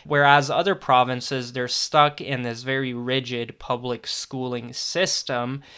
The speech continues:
and they can't escape because there's no alternatives.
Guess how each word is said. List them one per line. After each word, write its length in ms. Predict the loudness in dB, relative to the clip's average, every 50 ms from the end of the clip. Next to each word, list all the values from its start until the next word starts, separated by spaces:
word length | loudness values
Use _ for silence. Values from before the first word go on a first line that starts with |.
| -20 -20 -14 _
and 160 | -4 -2 0
they 100 | 0 0
can't 380 | -2 0 2 2 2 2 2 -2 -6
escape 640 | -8 -6 -6 -10 -4 -2 0 0 0 0 -4 -8
because 380 | -10 -10 -6 -4 -4 -4 -4 -4
there's 240 | -6 -6 -6 -4 -4
no 220 | -2 -2 -2 -2
alternatives. 1040 | -2 -2 -4 -6 -8 -10 -4 -2 0 2 2 0 0 -2 -4 -6 -10 -12 -14 -14